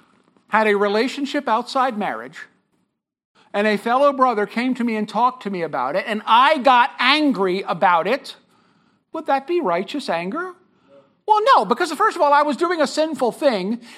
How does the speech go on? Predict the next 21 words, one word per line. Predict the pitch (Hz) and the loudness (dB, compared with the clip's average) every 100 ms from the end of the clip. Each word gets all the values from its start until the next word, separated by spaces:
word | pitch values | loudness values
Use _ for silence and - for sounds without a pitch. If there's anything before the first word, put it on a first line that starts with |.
| - | -4
He | 339 381 | 0 0
came | - 339 359 | 2 0 0
to | - 269 | -2 0
me | 269 | 0
as | 247 185 | 0 2
the | 240 | 0
Bible | 214 262 320 302 294 | 2 4 4 2 -2
tells | 214 320 339 349 | 0 2 2 0
him | - 254 214 | -2 -2 -2
to, | 185 214 180 180 269 320 _ _ _ _ _ _ _ _ - | 0 0 2 2 0 -4 _ _ _ _ _ _ _ _ -4
and | 226 | 0
I | 247 | 0
got | 247 233 | 0 0
angry | 254 294 220 220 | 0 0 0 -2
because | 233 226 208 | -4 -4 -4
he | 226 | -4
was | 214 214 | -4 -4
threatening | 302 277 233 214 | 0 0 0 -2
my | 214 208 | 0 -2
sinful | - 247 240 233 220 | -2 -4 -4 -2 0
life. | 277 175 - - | 0 0 -6 -20